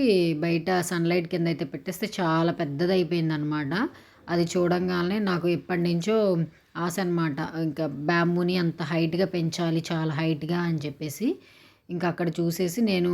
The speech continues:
వాళ్ళు చెప్పారనమాట, "ఇలా నాటేసి సన్‌లైట్ కింద పెట్టండి, ఎదుగుతుందని." నేను అయితే ట్రై చేశాను ఫస్ట్ టైమ్. ఇంకెలా ఉంటుందో చూడాలి. ఎప్పుడు తీసుకొస్తా ఉంటాను, కొంచెం ఎదుగుతుంది, ఏ, మళ్ళీ చనిపోతూ ఉంటాయన్నమాట.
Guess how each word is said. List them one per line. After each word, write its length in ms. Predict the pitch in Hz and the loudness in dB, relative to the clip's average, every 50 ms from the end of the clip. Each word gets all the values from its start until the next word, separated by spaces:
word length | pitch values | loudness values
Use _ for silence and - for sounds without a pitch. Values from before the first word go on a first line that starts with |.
| 170 170 165 160 | 2 2 2 2
వాళ్ళు 200 | 160 165 165 165 | 2 0 0 0
చెప్పారనమాట, 720 | - 175 165 - - 180 180 175 175 165 160 160 160 143 160 | 0 -2 -4 -4 -2 -2 0 0 2 2 2 2 0 0 0
"ఇలా 180 | 156 160 160 | 0 0 0
నాటేసి 680 | 156 160 160 160 151 165 170 160 - 190 214 240 226 196 | 0 2 0 0 0 -2 -2 -2 -2 0 0 2 2 2
సన్‌లైట్ 400 | - 185 170 165 165 175 175 160 | 0 0 0 0 2 0 0 0
కింద 180 | - 175 165 165 | -2 -2 -2 -2
పెట్టండి, 380 | 147 165 139 - 165 170 180 | -2 -4 -4 -4 -2 -2 -2
ఎదుగుతుందని." 540 | 170 156 165 160 - 143 147 156 151 202 294 427 - - - _ _ _ _ | 0 0 0 -2 -2 -4 -4 -2 0 0 0 0 -2 -8 -20 _ _ _ _
నేను 260 | - 175 180 180 180 180 | -4 -2 0 0 2 2
అయితే 340 | 175 170 165 151 220 240 247 | 2 0 0 0 0 0 0
ట్రై 220 | 240 185 165 165 165 | 0 0 0 0 2
చేశాను 400 | 156 175 170 - 165 160 160 156 | 2 0 0 0 0 0 0 0
ఫస్ట్ 280 | - 156 147 - - - | -2 -4 -6 -6 -6 -4
టైమ్. 260 | 160 156 151 147 156 190 262 415 - - _ _ _ _ _ _ _ - | -2 0 0 0 0 0 0 -2 -4 -8 _ _ _ _ _ _ _ -8
ఇంకెలా 420 | 170 175 160 175 170 170 170 175 | -6 -4 -2 0 0 2 2 2
ఉంటుందో 380 | 175 175 170 156 170 165 165 190 | 2 0 0 0 0 -2 -2 -2
చూడాలి. 600 | 196 - - 165 160 165 160 160 151 147 165 214 294 285 | -2 -4 -2 -2 0 2 2 0 0 0 2 2 4 2
ఎప్పుడు 260 | 202 185 - - 208 | 2 0 0 -2 -4
తీసుకొస్తా 640 | 202 202 208 196 190 - - 208 - - - 220 208 | -2 -2 -2 -2 -2 -2 -4 -4 -4 -4 -6 -4 -2
ఉంటాను, 420 | 202 196 185 170 165 180 185 214 | 0 0 0 0 2 2 2 0
కొంచెం 380 | 226 - 202 190 185 170 196 196 196 | 0 -2 -2 -2 -2 0 0 0 0
ఎదుగుతుంది, 600 | 185 180 185 180 196 190 208 202 202 220 269 330 403 415 - - - - - _ _ _ - | 0 0 0 -2 -2 -2 -2 0 0 2 2 2 0 0 -4 -10 -20 -20 -20 _ _ _ -8
ఏ, 160 | 190 202 202 | -6 -2 0
మళ్ళీ 440 | 196 196 190 190 190 196 196 202 202 196 190 185 175 175 175 180 180 | 0 2 2 4 4 6 6 6 6 6 6 4 4 4 4 2 0
చనిపోతూ 560 | 170 - 196 185 175 165 196 196 180 - 196 | 0 -2 -2 -2 -2 0 -2 -2 -2 -2 -2
ఉంటాయన్నమాట. 800 | 196 190 180 165 147 160 156 156 151 151 151 151 151 151 139 | -2 0 0 0 0 0 0 0 0 0 0 0 0 -2 -2